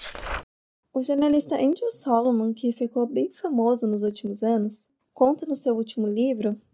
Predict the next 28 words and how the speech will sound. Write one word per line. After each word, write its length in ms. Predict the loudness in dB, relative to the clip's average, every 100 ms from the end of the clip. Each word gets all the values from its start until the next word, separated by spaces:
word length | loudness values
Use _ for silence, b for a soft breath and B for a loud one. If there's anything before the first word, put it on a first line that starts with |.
| -2
Longe 260 | 2 2 2
da 140 | 2
Árvore, 500 | 4 2 2 0 -4 -6 _
o 120 | 0 0
caso 480 | 2 2 4 2
de 400 | -4 -4 -6 -8 -4
Bengkala. 720 | 0 2 0 -4 -4 -2 -2 -4 -10 2
Bengkala 460 | 4 4 4 2
é 40 | 2
uma 140 | 0
aldeia 580 | -2 2 4 4 4 2
que 180 | -2 -6
fica 260 | -4 -2
localizada 680 | 0 0 -2 -4 -2 0 0
no 140 | 0 0
norte 460 | 0 -2 -4 -6
de 80 | 0
Bali, 420 | 2 2 4 2
na 140 | 0 -4
Indonésia, 680 | -4 -4 -2 -2 -2 -4 -8 _
e 60 | -12
que 120 | -6
por 100 | -4
causa 300 | 0 0 0
de 100 | 0
uma 140 | 0 0
questão 520 | 0 -2 0 0 -2
congênita, 920 | 0 -2 2 4 6 6 2 0 -4